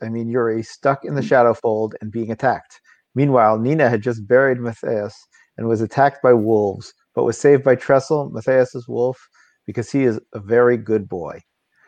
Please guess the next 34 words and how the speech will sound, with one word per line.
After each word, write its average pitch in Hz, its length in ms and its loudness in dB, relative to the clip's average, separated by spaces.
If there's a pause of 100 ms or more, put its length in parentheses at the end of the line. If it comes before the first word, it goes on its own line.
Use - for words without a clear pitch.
(340)
We 110 100 -2
pick 170 280 -2
up 160 200 4
with 156 140 -4
the 147 100 -8
battle 131 380 4
in 120 100 -4
the 120 60 -6
Shadowfold, 113 680 0
and 107 100 -8
although 127 260 2
Nikolai 147 400 0
and 143 140 -4
Zoya 123 280 4
put 139 160 -4
up 139 160 -2
a 131 40 -2
good 123 200 -2
fight, 120 300 0
the 113 80 -6
monsters 120 420 -2
overwhelm 117 520 -2
them, 107 260 -8
destroying 123 500 -6
Zoya's 113 560 -2
amplifier 123 540 0
in 120 220 -4
the 113 100 -6
process. - 640 -10 (320)
But 107 120 -8
it - 100 -14
turns 156 340 -2
out 139 320 4
it's - 140 -14